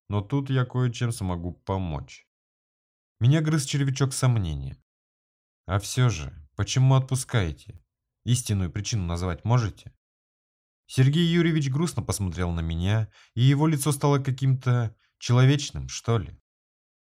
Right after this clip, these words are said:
«Чтобы богом себя не чувствовать», совершенно серьёзно ответил он. «Понимаете, когда у человека в руках большая власть, он начинает переставать быть человеком. Он начинает всё знать,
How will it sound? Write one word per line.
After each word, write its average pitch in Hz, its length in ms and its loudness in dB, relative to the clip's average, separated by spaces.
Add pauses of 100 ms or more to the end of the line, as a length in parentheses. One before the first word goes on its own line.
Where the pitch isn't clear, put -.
(260)
«Чтобы 117 460 -2
богом 113 380 0
себя 85 300 -6
не 85 140 -4
чувствовать», 82 840 -8 (760)
совершенно 147 520 2
серьёзно 143 500 2
ответил 120 520 -2
он. 76 340 -10 (800)
«Понимаете, 87 1120 -2
когда 95 260 -2
у 113 120 2
человека 113 520 2
в 101 80 0
руках 104 380 0
большая 90 480 -2
власть, 87 640 -6 (400)
он 117 160 4
начинает 139 520 2
переставать 123 520 0
быть 110 220 -4
человеком. 104 800 -4 (300)
Он 95 180 0
начинает 98 480 0
всё - 380 -6
знать, 85 540 -4